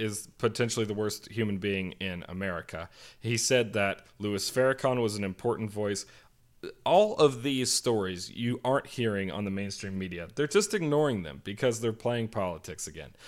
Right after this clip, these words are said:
And these are, it wouldn't be a problem if this was, if the weren't supposed to be our objective arbiters of truth.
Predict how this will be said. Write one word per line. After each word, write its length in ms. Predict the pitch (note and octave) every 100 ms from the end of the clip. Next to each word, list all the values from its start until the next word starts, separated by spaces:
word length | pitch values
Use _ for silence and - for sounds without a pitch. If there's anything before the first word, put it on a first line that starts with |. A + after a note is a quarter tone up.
| - -
And 300 | G#2+ G#2+ -
these 300 | A2+ C#3 C3+
are, 240 | C3+ A#2 -
it 180 | B2 G#2+
wouldn't 320 | B2+ E3 -
be 140 | D3+
a 40 | C#3+
problem 580 | - C#3 C#3 A#2+ G#2+ F#2+
if 180 | A2
this 240 | A#2+ A#2 -
was, 360 | A#2+ A#2+ - - -
if 240 | - A2 -
the 320 | B2 B2+ B2 - A2+
weren't 420 | A2 A#2+ A#2+ - - -
supposed 540 | - - - F#3 -
to 60 | C#3
be 180 | C3
our 200 | - A#2
objective 800 | G#2 G#2 - D#3 - - B2 A2 - - - - C3+
arbiters 500 | C#3 C3 A#2+ A2+ G2+
of 180 | G#2
truth. 380 | - - F2+ -